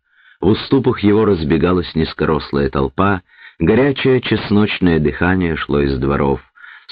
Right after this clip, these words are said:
Сумерки накрыли дом мадам Трюфо, готический фасад его с двумя окнами, остатки башенок и завитков, окаменевший плющ. Здесь жил Дантон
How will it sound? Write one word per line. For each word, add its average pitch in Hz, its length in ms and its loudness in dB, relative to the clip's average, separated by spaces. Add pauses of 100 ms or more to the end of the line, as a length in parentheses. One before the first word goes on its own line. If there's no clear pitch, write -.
Сумерки 120 840 0 (160)
накрыли 71 800 -2
дом 73 340 -2
мадам 69 380 -2
Трюфо, 92 560 -2 (380)
готический 127 680 0
фасад 104 540 -4
его 110 260 0
с 90 60 -6
двумя 101 360 2
окнами, 98 500 0 (260)
остатки 101 680 -2
башенок 117 720 -2
и 80 80 0
завитков, 71 680 -2 (580)
окаменевший 82 800 -2
плющ. 67 640 -6 (1160)
Здесь 82 540 0 (540)
жил 123 500 0
Дантон 98 880 0